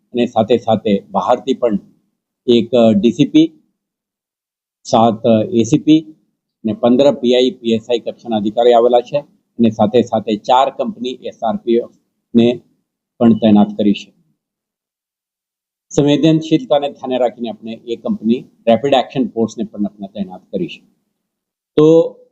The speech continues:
શહેર પોલીસ અને બહારથી આવેલા અધિકારીઓ તૈયાર કરવામાં આવેલ ડિટેઇન્ડ પ્લાનિંગ મુજબ,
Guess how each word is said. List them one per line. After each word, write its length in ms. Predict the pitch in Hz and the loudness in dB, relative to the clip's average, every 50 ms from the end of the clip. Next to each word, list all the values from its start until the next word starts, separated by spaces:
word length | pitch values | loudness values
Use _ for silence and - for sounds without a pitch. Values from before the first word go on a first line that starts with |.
| _ - | _ -8
શહેર 220 | - 131 143 156 | -4 -2 -2 -2
પોલીસ 360 | 139 - 160 143 143 139 117 127 | -2 -2 -2 -2 -2 -4 -4 -6
અને 120 | 135 131 | -10 -8
બહારથી 360 | 110 110 113 123 120 - 135 | -4 -2 -2 -2 -2 0 0
આવેલા 280 | 120 113 113 117 117 117 | 0 0 0 0 0 0
અધિકારીઓ 600 | 113 104 110 107 - 120 120 123 120 101 92 - _ _ _ _ _ _ _ _ _ - - - _ - - - - _ _ _ - - - - - | -2 -2 -4 -4 -2 0 2 4 2 2 0 -6 _ _ _ _ _ _ _ _ _ -20 -20 -20 _ -16 -16 -16 -16 _ _ _ -20 -20 -12 -4 -2
તૈયાર 280 | 143 135 135 143 147 - | 0 2 2 2 0 0
કરવામાં 400 | - 143 139 135 131 135 135 131 | 0 0 0 2 2 2 0 0
આવેલ 260 | 123 127 127 120 107 | 0 -2 -2 -4 -6
ડિટેઇન્ડ 400 | 107 104 - 127 123 127 120 120 | -10 -6 -2 -2 -2 -2 -4 -10
પ્લાનિંગ 440 | - - 113 113 113 117 113 113 107 | -12 -4 -2 0 2 4 4 2 2
મુજબ, 300 | 107 101 104 113 107 | 0 2 2 2 2